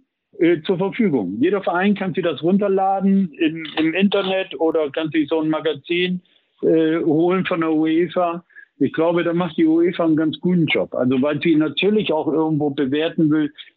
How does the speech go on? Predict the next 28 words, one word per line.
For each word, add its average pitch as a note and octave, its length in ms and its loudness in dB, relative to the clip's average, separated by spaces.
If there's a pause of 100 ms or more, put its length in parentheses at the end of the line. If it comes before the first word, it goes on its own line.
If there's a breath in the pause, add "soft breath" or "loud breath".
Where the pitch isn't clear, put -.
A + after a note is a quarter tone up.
wie D3+ 200 2
sind E3+ 180 2
die D#3 180 2
eigenen C#3 500 2
Wettbewerbe, A2 680 -2
wie D3 180 2
ist D3+ 120 -4
die D3 80 0
fußballerische, C#3 800 -2
die A#2 180 0
sportliche C3 600 0
Qualität A#2 640 -2 (300 loud breath)
in C3+ 200 2
diesen A#2+ 360 2
Wettbewerben. G2+ 640 -2
Und B2+ 200 2
das G3 240 -4
eben F3+ 440 2 (320 loud breath)
dann G3 200 -2
auch G#3+ 220 -2
runterzubrechen, D#3 960 -2
das G3 220 -2
ist A3 160 -2
ja G3 100 -2
der E3+ 180 -2
Gedanke E3 560 0
dabei, A2+ 540 0 (360 soft breath)
das D#3 220 -2